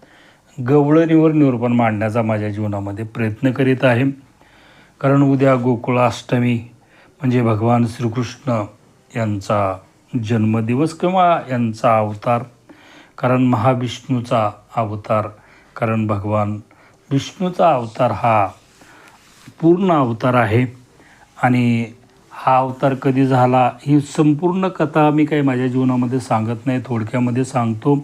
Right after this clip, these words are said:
कारण श्रावण महिन्यामधील ही कृष्ण अष्टमी तिथीला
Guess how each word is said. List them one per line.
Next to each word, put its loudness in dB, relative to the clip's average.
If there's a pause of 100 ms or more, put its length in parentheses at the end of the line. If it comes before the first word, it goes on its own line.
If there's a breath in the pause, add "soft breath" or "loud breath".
(580 loud breath)
कारण 2
श्रावण 2
महिन्यामधील 4
ही 4
कृष्ण 0 (720 soft breath)
अष्टमी 2
तिथीला 2